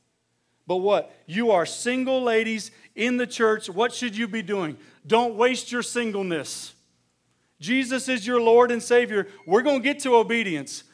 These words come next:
We're gonna get to obeying your parents in just a little bit. But make sure you understand who your Lord is. Your Lord is Jesus. Do you believe that he loves you?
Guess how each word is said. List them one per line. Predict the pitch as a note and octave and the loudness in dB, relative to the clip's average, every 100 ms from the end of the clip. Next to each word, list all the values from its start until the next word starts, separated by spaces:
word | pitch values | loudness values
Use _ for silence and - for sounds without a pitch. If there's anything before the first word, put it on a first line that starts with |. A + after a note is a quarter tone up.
| _ | _
We're | D#3+ G#3+ | 0 2
gonna | B3+ B3 | 2 -2
get | A#3+ B3+ | -2 -2
to | A#3+ | 0
obeying | A3+ G#3+ A3 A3 | 0 0 0 -2
your | G#3 | -6
parents | G3 G#3 G3+ F3 F3 | -4 -4 -4 -6 -10
in | |
just | D#3 F3 - | -8 -10 -8
a | |
little | F3+ F#3+ | -6 -4
bit. | G#3 A#3+ C4 - _ _ _ _ | -2 -2 -2 -10 _ _ _ _
But | - F3 | -6 -2
make | F#3+ A3 | -2 -4
sure | - B3 | -4 -4
you | A#3 A#3 A3+ | -2 -2 -2
understand | A3+ G#3+ - G#3+ G3 | -2 -4 -4 -4 -2
who | F#3+ | -4
your | G3 F#3+ | -2 -2
Lord | F3+ F3 E3 | 0 -2 -2
is. | C#3+ A#2+ - - _ _ _ _ _ | -4 -8 -14 -18 _ _ _ _ _
Your | E3 G3 | -2 0
Lord | F#3 F#3 F#3 F3+ | 0 0 0 -2
is | E3 D#3 A#2+ | -8 -8 -10
Jesus. | C3 E3 C3 C#3 - | -12 -12 -12 -12 -12
Do | C#3+ | -14
you | D3+ F#3 | -12 -8
believe | E3+ E3 D3 B2+ | -6 -4 -6 -4
that | C#3 | -8
he | C#3 | -6
loves | D3 C#3 A2 | -6 -6 -10
you? | A2 | -20